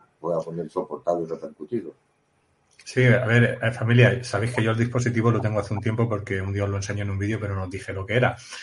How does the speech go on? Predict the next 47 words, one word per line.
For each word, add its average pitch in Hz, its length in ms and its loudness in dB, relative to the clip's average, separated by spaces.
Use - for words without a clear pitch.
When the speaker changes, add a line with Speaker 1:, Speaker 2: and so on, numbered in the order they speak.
Speaker 2:
para 110 160 4
cuando 107 180 2
hiciéramos 113 380 4
este - 200 0
vídeo. 120 360 4
Lo 104 140 -6
que 98 100 -6
sí 117 120 -4
que 120 220 6
yo 113 100 0
lo 117 60 0
he 117 40 -2
estado 117 180 0
probando 117 420 2
y 98 140 -2
estamos 104 440 -6
empezando. 104 460 -6
Entonces, 117 560 -2
bueno, 101 340 -6
en - 60 -16
este - 180 -16
caso 101 360 -4
Antonio 98 300 -10
y - 20 -12
su 95 100 -18
equipo, 95 340 -18
¿no? 190 180 -2
Eh, 113 240 2
la 107 100 2
Speaker 1:
Sí, - 40 -8
Speaker 2:
página 127 300 4
Speaker 1:
sí. 123 60 4
Speaker 2:
web 127 160 6
de 120 100 4
Waterlife, 120 760 4
eh, 104 320 -2
no 110 220 -4
tiene 110 640 0
contacto. 101 500 -6
Entonces, 120 540 -6
yo 107 120 -8
os 110 100 -12
he 120 40 -2
dejado 117 380 0
el 117 80 -2
teléfono 107 380 -6
directamente 110 760 -8